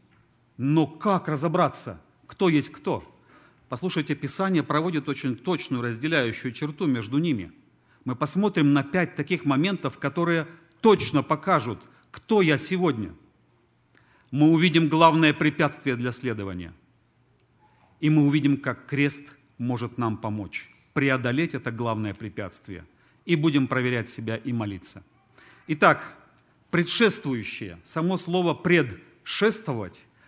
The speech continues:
говорит о том, что кто-то шествует еще перед Господом. Господь ему не нужен. Он сам выбирает себе путь и идет, куда хочет. Писание говорит так, Исайя пятьдесят три шесть: «Все мы блуждали, как овцы,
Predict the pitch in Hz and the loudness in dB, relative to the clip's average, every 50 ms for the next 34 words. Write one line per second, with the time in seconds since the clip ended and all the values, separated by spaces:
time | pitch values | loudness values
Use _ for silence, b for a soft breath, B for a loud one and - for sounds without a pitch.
0 | b b - 113 147 143 160 175 170 175 165 - 214 208 180 - - 185 - - | b b -4 0 0 2 2 2 0 0 0 0 0 -2 -2 -2 -4 -6 -6 -4
1 | - 220 208 208 202 185 - - - 202 196 - - - 196 202 196 190 - - | -4 -4 -4 -2 -4 -4 -4 -2 -2 -2 -4 -4 -6 -6 -4 -4 -4 -4 -6 -6
2 | 170 170 165 147 - 190 175 180 - 190 180 196 175 170 180 214 160 - - - | -6 -6 -6 -4 -4 -4 -6 -4 -6 -8 -6 -6 -6 -4 -2 -2 -2 -4 -6 -10
3 | 113 107 101 87 85 - b b b b b b b - 113 143 135 - - - | -10 -10 -10 -12 -12 -16 b b b b b b b -6 -4 -4 -4 -4 -2 -2
4 | 143 135 - 139 151 156 160 160 175 190 202 220 202 143 113 107 87 82 - _ | -2 -2 0 0 2 2 4 4 2 2 2 0 -2 -2 -4 -6 -10 -12 -16 _
5 | b b b b b b b b b 220 226 226 220 - 254 240 208 180 180 160 | b b b b b b b b b 0 2 2 4 4 4 6 6 6 6 6
6 | 180 185 196 190 170 151 - - 160 147 156 151 156 214 202 - - 139 143 151 | 6 8 8 8 6 6 2 0 0 0 0 0 -2 -4 -4 -2 0 0 0 0
7 | 147 - 143 131 131 120 - 131 107 - - 85 - _ _ _ _ _ _ _ | -2 -2 -4 -4 -4 -4 -6 -8 -8 -8 -12 -18 -20 _ _ _ _ _ _ _
8 | b b b b b b _ - 127 - - 170 170 170 160 156 143 156 156 151 | b b b b b b _ -6 -2 2 4 4 6 6 4 4 4 4 2 2
9 | 151 151 147 151 170 151 131 - - 117 - - - 156 147 139 131 - 147 - | 2 0 0 0 0 -2 -2 -2 -6 -8 -6 -2 0 2 2 2 0 -2 -4 -2
10 | - 143 123 - 135 135 127 - - 139 104 - - - - _ b b b b | -2 -2 -2 -2 -2 -4 -4 -2 -4 -4 -6 -6 -8 -14 -20 _ b b b b
11 | b b _ - - - - 240 226 208 175 147 147 151 135 139 160 185 170 147 | b b _ -12 -6 -2 0 2 2 4 2 2 0 0 0 0 0 0 0 0
12 | 127 123 - 139 - - 185 170 - - - - - 98 85 | 0 -2 -2 -4 -2 -2 -2 -2 -2 -4 -8 -10 -10 -10 -12